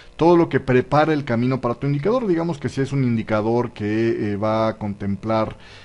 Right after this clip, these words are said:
el manejo de algunos buffers, es decir, algunas líneas que quieres que se vayan, eh,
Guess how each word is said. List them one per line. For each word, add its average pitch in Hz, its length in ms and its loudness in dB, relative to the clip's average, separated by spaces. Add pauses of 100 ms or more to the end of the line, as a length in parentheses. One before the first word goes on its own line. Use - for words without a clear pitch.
(140)
el 95 560 -4
manejo 110 560 -2
de 104 80 -2
algunos 101 400 -4
buffers, 175 500 0
es 113 100 -8
decir, 107 500 -6
algunas 107 360 -4
líneas 147 380 -4
que 107 80 -12
quieres 110 260 -6
que 104 100 -12
se 98 100 -10
vayan, 110 380 -2 (440)
eh, 98 260 0